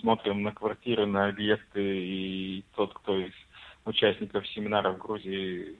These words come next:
едет, в том числе покупать квартиры, покупает квартиры. И десятого у нас, э, семинар с потрясающим Эль Шавитом, израильским грузинским миллионером.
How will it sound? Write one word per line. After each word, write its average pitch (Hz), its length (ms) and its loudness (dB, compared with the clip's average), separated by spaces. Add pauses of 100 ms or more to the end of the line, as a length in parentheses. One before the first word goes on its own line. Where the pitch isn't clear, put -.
(120)
едет, 107 340 -6
в - 40 -6
том 107 140 -2
числе - 200 -6
покупать - 400 2
квартиры, 98 400 -6
покупает - 440 2
квартиры. 165 640 4 (340)
И 139 320 2
десятого 123 640 8
у 104 100 2
нас, 104 260 4 (200)
э, 101 720 2 (140)
семинар 117 420 4
с - 80 -20
потрясающим 104 840 0
Эль 120 200 -4
Шавитом, 131 520 0 (920)
израильским 113 640 8
грузинским 107 560 -2
миллионером. 104 880 4